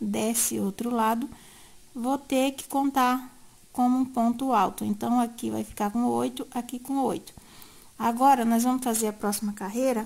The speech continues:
com diminuição. Vamos diminuir um ponto, tanto no começo como no final, um ponto aqui desse lado.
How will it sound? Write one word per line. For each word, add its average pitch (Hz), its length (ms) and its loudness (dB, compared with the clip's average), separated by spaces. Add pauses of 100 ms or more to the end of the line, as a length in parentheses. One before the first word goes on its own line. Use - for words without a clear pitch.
(120)
com 254 120 2
diminuição. 269 800 2 (720)
Vamos 208 360 -2
diminuir 247 880 2 (1500)
um 285 200 2
ponto, 302 680 4 (1500)
tanto 277 320 0
no 247 180 4
começo 220 640 0
como 220 320 0
no 208 100 2
final, 220 760 2
um 269 120 0
ponto 254 360 0
aqui 254 140 -8
desse 254 340 -2
lado. 254 340 0